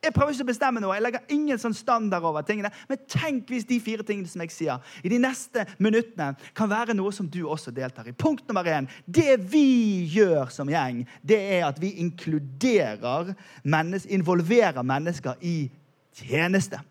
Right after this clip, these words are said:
Det er syv hundre frivillige i denne kirken. Og David står her, og jeg skjønte ikke ett ord av det han sa. Altså, jeg, altså, jeg bare, livet, jeg forstår, og skriver, jeg skriver, jeg skriver, og jeg bare skjønte ingenting. Men jeg vet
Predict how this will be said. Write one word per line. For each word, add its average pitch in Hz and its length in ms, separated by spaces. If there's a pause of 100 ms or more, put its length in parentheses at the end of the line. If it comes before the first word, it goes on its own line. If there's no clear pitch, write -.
Det 208 140
er 240 100
syv 302 640
hundre 247 340
frivillige 180 460
i 139 80
denne 151 160
kirken. - 320 (1000)
Og 202 200
David 277 400
står 254 320
her, 208 160
og 277 160
jeg 262 140
skjønte 302 280
ikke 302 220 (320)
ett - 240 (160)
ord 277 280
av 226 160
det 226 160
han 226 200
sa. 262 160 (920)
Altså, 320 240
jeg, 330 240 (160)
altså, 311 320
jeg 302 220
bare, 285 200
livet, 302 380
jeg 277 80
forstår, 294 380
og 277 40
skriver, 285 300
jeg 285 100
skriver, 277 300
jeg 262 160
skriver, 262 300 (160)
og 262 100
jeg 294 80
bare 294 160
skjønte 302 260 (140)
ingenting. 320 400 (160)
Men 277 160
jeg 277 160
vet 285 640